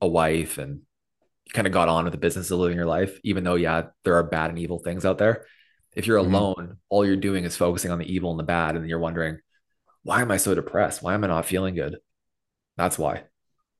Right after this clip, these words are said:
Speaker 2: Yeah. We oftentimes, and I know this for myself, we need a brother to pull our heads out of the gutter occasionally and, and tell us to get our shit together. It's that dynamic. I love, I love the way that you, you, you, you painted this picture. Sometimes you need a man to grab you by the scruff of the shirt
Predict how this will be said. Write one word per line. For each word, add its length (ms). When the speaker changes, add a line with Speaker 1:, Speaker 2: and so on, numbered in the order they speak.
Speaker 2:
Yeah. 280
We 260
oftentimes, 720
and 140
I 120
know 140
this 120
for 120
myself, 460
we 100
need 200
a 60
brother 360
to 160
pull 160
our 100
heads 300
out 80
of 80
the 80
gutter 360
occasionally 460
and, 180
and 120
tell 160
us 100
to 80
get 100
our 60
shit 200
together. 360
It's 160
that 120
dynamic. 500
I 120
love, 300
I 100
love 240
the 80
way 100
that 100
you, 240
you, 180
you, 180
you 200
painted 300
this 140
picture. 360
Sometimes 340
you 60
need 100
a 60
man 260
to 80
grab 200
you 60
by 80
the 80
scruff 300
of 40
the 60
shirt 300